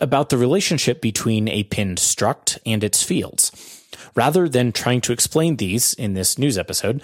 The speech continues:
I will simply refer you to the excellent and detailed A P I docs,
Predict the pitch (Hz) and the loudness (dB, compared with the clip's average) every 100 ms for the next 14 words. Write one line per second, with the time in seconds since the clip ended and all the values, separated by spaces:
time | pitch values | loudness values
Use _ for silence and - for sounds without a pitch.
0 | - - - 139 170 226 - 127 143 143 | -10 -12 -6 0 2 2 0 2 2 2
1 | 139 - 95 95 110 - 104 101 98 - | 2 0 0 0 0 0 0 0 -2 -2
2 | 101 - 127 156 - 117 104 107 104 165 | -2 0 2 0 0 -2 -2 -4 -4 -4
3 | - 123 98 107 - 117 - 113 151 117 | -2 0 0 0 -2 -6 -2 0 2 0
4 | 80 - - - | -2 -6 -4 -4